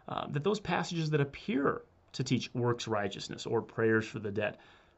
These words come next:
that they can be read within their context in an evangelical way,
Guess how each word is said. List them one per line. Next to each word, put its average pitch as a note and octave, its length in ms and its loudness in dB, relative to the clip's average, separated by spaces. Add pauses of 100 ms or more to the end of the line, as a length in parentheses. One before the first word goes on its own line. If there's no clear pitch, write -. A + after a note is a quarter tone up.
that D#3 260 -2
they D3+ 200 6
can G3+ 200 -2
be E3+ 120 6
read C#3 260 4
within C3 240 6
their A2 140 4
context - 800 -2 (180)
in F#3 260 4
an F3+ 120 4
evangelical A#2+ 840 2
way, G#2 400 2